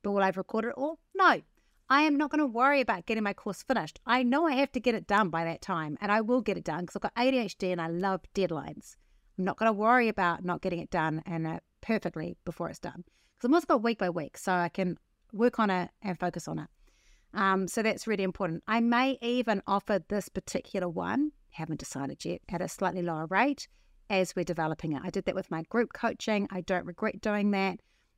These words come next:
Um, but there would be an understanding that it normally will be a hundred and sixty-six seventy-five, and it will just be for that intake.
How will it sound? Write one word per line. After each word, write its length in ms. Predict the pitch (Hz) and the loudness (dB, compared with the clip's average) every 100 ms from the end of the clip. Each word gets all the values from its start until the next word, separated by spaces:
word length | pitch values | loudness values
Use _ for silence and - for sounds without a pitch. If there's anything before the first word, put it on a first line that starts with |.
| - | -4
Um, 300 | 196 175 170 | 0 0 0
but 220 | 160 - | -2 -2
there 100 | 190 | 0
would 120 | 190 | 0
be 80 | 190 | 0
an 60 | 180 | 0
understanding 460 | 175 165 180 170 | -2 -4 -2 -2
that 120 | 165 | -2
it 60 | 160 | -4
normally 340 | 180 196 185 | -2 0 0
will 120 | 170 170 | -2 -2
be 120 | 175 | -4
a 60 | |
hundred 260 | 160 180 160 | -4 -4 -4
and 80 | 156 | -6
sixty-six 440 | - - - - | -8 -12 -12 -12
seventy-five, 640 | - 156 156 208 190 190 185 | -8 -6 -4 0 2 2 0
and 100 | 175 | -2
it 40 | |
will 120 | 175 | -4
just 240 | 180 170 - | -4 -6 -4
be 100 | 170 | -6
for 120 | - | -4
that 180 | 160 - | -6 -4
intake. 420 | 175 156 160 151 | -4 -2 -4 -6